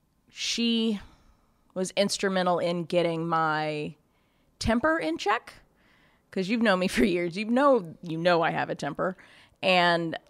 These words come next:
I didn't know how to regulate that when I was younger and first working professionally. And she kind of took me to the side and said, "You can't wear your reactions on your face to everything." 'Cause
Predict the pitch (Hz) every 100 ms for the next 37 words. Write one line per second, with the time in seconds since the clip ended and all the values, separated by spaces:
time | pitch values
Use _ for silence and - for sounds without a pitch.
0 | _ _ _ 196 190 147 208 202 190 185
1 | 185 165 - 180 180 175 156 139 156 135
2 | - 170 156 156 156 156 156 156 170 -
3 | 156 - 156 156 151 151 160 - 156 -
4 | 175 165 - 175 165 - 165 - 165 160
5 | 156 - - - - - 190 180 160 156
6 | - 151 147 143 - 147 147 - _ _
7 | _ _ _ _ - 175 - - 208 180
8 | - 170 175 165 165 165 160 160 139 -
9 | 135 151 147 127 147 - - - - -
10 | 151 - 85 - - _ _ _ _ _
11 | - 185 165 156 - -